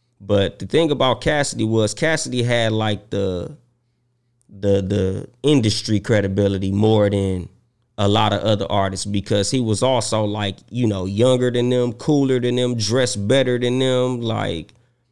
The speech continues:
he was the type of motherfucker that the girls thought was cute and shit. So, like, you know, we was fucking with Cassidy.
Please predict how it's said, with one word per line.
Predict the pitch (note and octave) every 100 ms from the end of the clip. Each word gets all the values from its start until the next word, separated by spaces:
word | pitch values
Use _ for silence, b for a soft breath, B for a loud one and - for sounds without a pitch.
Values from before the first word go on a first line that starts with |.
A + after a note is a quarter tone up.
| _ -
he | C3+
was | A#2+
the | A2+
type | A2 A#2
of | A2
motherfucker | B2+ B2 B2 B2 A#2
that | A#2
the | G#2+
girls | F#2+ A2+ C3+ C3 C3
thought | - C3+ A#2
was | A#2+
cute | - D3+ D3
and | A#2+
shit. | A#2+ D3+ C3+
So, | - B2 A2+
like, | A#2+ A#2 G#2+ - _ _ _ _ _ _ -
you | D3
know, | C3
we | A#2 A3
was | F#3+ -
fucking | A#3+ C#4+ F3
with | C#3+
Cassidy. | E3 C#3+ A2 G#2+ G2 D#2